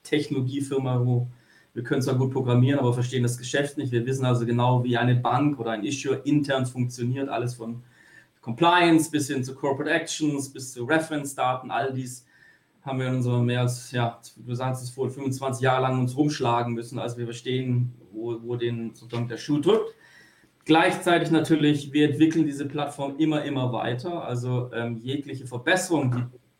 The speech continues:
die kommt oder neue Funktionalität, und da kommen sehr viele. Äh, wir sehen das jeden Tag, einer unserer Kunden kommt, tritt uns heran mit einer neuen Idee, was der Kunde machen möchte.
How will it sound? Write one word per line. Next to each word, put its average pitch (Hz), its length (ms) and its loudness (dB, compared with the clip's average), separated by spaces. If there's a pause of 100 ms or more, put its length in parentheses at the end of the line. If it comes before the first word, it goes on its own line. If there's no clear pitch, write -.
(120)
die - 80 -20
kommt 190 420 4
oder 123 320 -2
neue 127 300 0
Funktionalität, 135 1040 -4 (640)
und 143 120 -2
da 156 100 4
kommen 196 340 6
sehr 127 180 4
viele. 127 460 0
Äh, 123 160 -2
wir 131 100 0
sehen 139 240 0
das 131 160 0
jeden 147 480 0
Tag, 135 460 -6
einer 127 240 -2
unserer 127 400 -4
Kunden 127 260 -10
kommt, 127 320 -10
tritt 131 160 -4
uns 123 140 -4
heran 123 340 -4
mit 120 140 -10
einer 123 100 0
neuen 135 360 2
Idee, 135 720 -2
was 123 220 -6
der 123 100 -4
Kunde 123 260 -4
machen 127 280 2
möchte. 147 400 -2